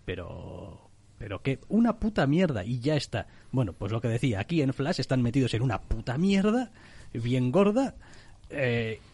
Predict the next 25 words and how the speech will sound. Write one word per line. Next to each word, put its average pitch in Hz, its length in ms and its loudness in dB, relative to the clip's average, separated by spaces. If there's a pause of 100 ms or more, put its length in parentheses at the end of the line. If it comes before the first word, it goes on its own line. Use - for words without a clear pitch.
(140)
y 135 440 0 (460)
pues 127 300 -4
no 113 160 0
hay 240 180 0
espacio - 920 -6 (120)
para 92 420 -6
nada, 131 360 2
y 117 100 0
una 165 180 2
vez 151 180 0
más 190 300 0 (280)
vuelve 160 480 4
a 160 80 0
apoyarse 156 640 2
en 185 120 4
las 123 160 0
muletas 143 440 2
de, 175 80 4
bueno, 214 320 0
pero 185 120 -2
estos 214 240 -2
personajes 202 600 -2
los 170 240 -2
conoces 151 720 -6
ya, 156 340 4